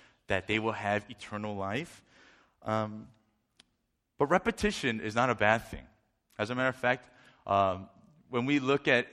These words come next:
at anything, anytime something is repeated over and over again, it usually means that it's quite important,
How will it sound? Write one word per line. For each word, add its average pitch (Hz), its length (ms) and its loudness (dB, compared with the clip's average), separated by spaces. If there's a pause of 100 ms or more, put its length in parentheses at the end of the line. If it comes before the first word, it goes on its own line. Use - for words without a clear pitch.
(140)
at 123 220 0
anything, 160 540 2
anytime 160 580 0
something 151 340 -6
is 110 120 -6
repeated 117 500 -4
over 135 240 0
and 120 140 -4
over 113 160 -4
again, 139 340 -8
it 131 140 -6
usually 175 300 -8
means 113 400 -2
that 95 120 -2
it's - 300 -8 (160)
quite 139 260 -4
important, 120 640 -14